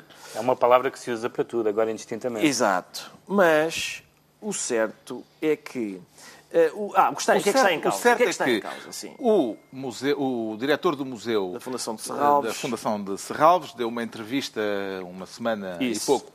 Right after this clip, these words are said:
Speaker 3: antes de a exposição inaugurar,
Speaker 2: Exato.
Speaker 3: dizendo que não haveria salas fechadas, salas reservadas
Speaker 2: Exatamente.
Speaker 3: naquele museu.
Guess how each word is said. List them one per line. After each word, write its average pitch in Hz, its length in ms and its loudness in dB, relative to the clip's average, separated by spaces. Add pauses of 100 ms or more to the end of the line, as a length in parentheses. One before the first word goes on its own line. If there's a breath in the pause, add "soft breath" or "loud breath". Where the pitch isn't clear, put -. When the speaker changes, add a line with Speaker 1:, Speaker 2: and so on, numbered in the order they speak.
Speaker 3:
antes 160 580 0 (160)
de 107 560 -2
a 101 60 -8
exposição 120 380 -8
inaugurar, 139 640 4
Speaker 2:
Exato. 113 320 -8
Speaker 3:
dizendo 151 640 0
que 165 180 0
não 180 220 4
haveria 147 480 2
salas 139 520 2
fechadas, 117 840 -2 (140)
salas 120 340 0
reservadas 107 680 -4
Speaker 2:
Exatamente. 117 380 -2
Speaker 3:
naquele 123 180 -6
museu. 98 340 -8